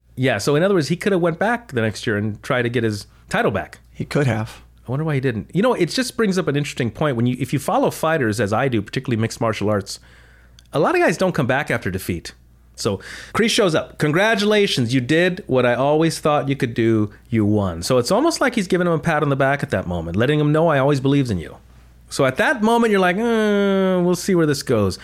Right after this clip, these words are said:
Speaker 1: I realize that I have to approach Cobra Kai with sort of a neutral attitude, because people that were bad can become good and people that were good can become bad.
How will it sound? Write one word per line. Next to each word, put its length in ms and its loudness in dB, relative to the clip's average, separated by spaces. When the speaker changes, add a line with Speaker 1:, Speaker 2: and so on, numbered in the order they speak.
Speaker 1:
I 80 0
realize 380 2
that 100 2
I 80 2
have 220 -2
to 180 2
approach 640 0
Cobra 300 0
Kai 280 0
with 160 0
sort 200 0
of 100 0
a 100 2
neutral 880 2
attitude, 640 2
because 360 0
people 360 0
that 180 2
were 140 2
bad 460 0
can 140 -2
become 320 -2
good 280 2
and 100 0
people 220 0
that 100 2
were 100 0
good 280 0
can 120 -2
become 280 -4
bad. 440 0